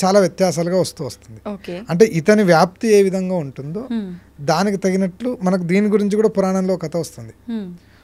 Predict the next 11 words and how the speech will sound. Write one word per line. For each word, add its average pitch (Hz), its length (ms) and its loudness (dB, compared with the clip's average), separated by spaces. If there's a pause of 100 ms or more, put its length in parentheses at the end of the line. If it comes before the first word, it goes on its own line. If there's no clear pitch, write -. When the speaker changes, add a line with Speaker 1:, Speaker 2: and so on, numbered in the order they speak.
(140)
Speaker 1:
ఒక 160 140 -6 (1400)
బీదవాడు, 175 640 2 (200)
Speaker 2:
మ్మ్. 180 220 -12 (880)
Speaker 1:
ఆ, 190 120 -6
ఎండాకాలంలో 190 960 4
అందరికీ 202 460 -2
కొబ్బరి 190 340 2
బొండలు 196 540 0 (180)
దానం 165 320 0
చేసినాడంట. 117 520 -12
Speaker 2:
ఓకే. 175 320 -14